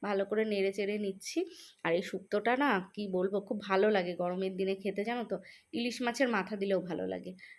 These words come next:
আর হলুদ বললাম না লাস্টে দিই, তাই একটু সামান্য হলুদ দিলাম, ব্যাস হয়ে গেল। আর, উম, এবার তো পেয়েছে ভীষণ খিদে জানো তো,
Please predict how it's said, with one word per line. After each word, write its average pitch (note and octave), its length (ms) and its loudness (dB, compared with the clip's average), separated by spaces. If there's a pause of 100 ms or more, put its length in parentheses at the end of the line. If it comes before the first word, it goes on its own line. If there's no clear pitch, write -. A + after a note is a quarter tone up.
আর F3+ 140 0
হলুদ G#3+ 380 2
বললাম D#4 240 4
না E4+ 100 6
লাস্টে G#3+ 420 2
দিই, C#4 180 0
তাই G#3 200 -2
একটু - 180 -8 (580)
সামান্য G3 320 2
হলুদ E3+ 340 -4
দিলাম, E3+ 260 -2 (800)
ব্যাস E4+ 280 6
হয়ে E4+ 140 10
গেল। D4+ 140 8 (400)
আর, F#3+ 340 -2 (120)
উম, F#3+ 220 -2
এবার F#3 260 2
তো C4 60 0
পেয়েছে G3+ 340 0
ভীষণ G#3 360 -2
খিদে G3+ 400 0
জানো G#3 220 0
তো, G#3 120 -2